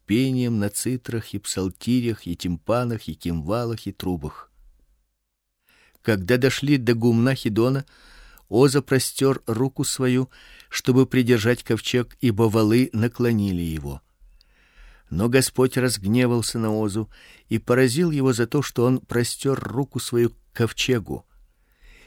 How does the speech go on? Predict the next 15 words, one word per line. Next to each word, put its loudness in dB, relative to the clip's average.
И 0
он 6
умер 4
тут 2
же 0
пред -2
лицом 0
Божьим. -6
И 2
опечалился 0
Давид, 0
что -2
Господь -2
поразил 0
Озу, -4